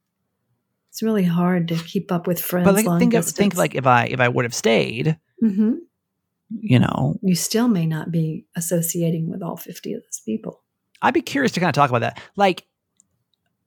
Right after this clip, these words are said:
Speaker 2: your friend, like, think about your friend circle right now. And how long have you been friends with those people?
Speaker 1: Mm-hmm.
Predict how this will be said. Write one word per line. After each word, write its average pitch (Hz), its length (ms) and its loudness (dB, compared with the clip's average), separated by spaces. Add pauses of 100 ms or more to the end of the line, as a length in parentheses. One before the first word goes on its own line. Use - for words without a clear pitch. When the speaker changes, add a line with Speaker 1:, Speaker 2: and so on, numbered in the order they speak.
(400)
Speaker 2:
your 214 240 6
friend, 233 360 0
like, 190 200 2
think 294 160 -2
about 359 160 0
your 220 100 2
friend 151 320 2
circle 131 340 0
right 117 220 -2
now. 117 300 -6 (1900)
And 156 280 2
how 240 220 0
long 262 220 2
have 202 120 0
you 180 80 0
been 147 140 2
friends 120 280 0
with 120 80 -2
those 113 160 -2
people? - 400 -4 (320)
Speaker 1:
Mm-hmm. 180 320 -2